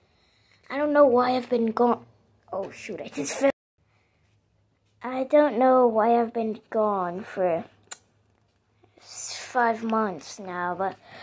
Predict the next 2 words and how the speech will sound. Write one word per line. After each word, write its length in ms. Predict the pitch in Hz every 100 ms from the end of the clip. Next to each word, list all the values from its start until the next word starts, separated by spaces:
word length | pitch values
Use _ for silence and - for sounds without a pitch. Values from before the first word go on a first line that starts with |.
| - - - - - - - _
I'm 840 | 285 339 349 320 285 285 285 285 262 - - _
gonna, 400 | - 220 214 208